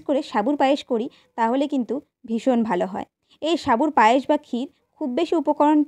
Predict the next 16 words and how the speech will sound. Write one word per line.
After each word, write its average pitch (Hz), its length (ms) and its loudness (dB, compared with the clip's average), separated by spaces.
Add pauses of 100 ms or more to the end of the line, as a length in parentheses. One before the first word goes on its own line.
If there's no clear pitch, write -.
(180)
প্রয়োজন 247 340 2
হয় 226 300 -2
না 214 120 -4 (300)
বা 254 80 -6
খুব 302 280 -4
বেশি 330 160 -2
সময়েরও 208 460 0
প্রয়োজন 190 320 -6
হয় 190 200 -10
না, 196 80 -12
তাই 214 180 -8
অবশ্যই 233 380 -4
বাড়িতে 202 260 -2
একবার 214 200 -2
বানিয়ে 190 380 0
নেবেন। 226 200 -10